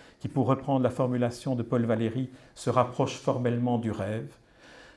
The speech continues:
Premier point, la narration fictive. Deuxième point, le point de vue romanesque, pour reprendre le, la formule d'Alain,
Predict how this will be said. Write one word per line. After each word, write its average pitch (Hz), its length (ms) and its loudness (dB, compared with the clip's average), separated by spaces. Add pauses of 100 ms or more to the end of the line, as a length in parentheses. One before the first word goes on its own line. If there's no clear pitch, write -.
(520)
Premier 113 260 4
point, 123 360 -4
la 123 80 0
narration 117 420 0
fictive. 139 540 -6
Deuxième 147 320 6
point, 151 200 4
le 135 80 6
point 139 200 4
de 127 60 0
vue 143 120 4
romanesque, 139 720 4 (140)
pour 120 80 0
reprendre 127 360 2
le, 120 280 0 (220)
la 117 100 0
formule 127 320 0
d'Alain, 127 340 4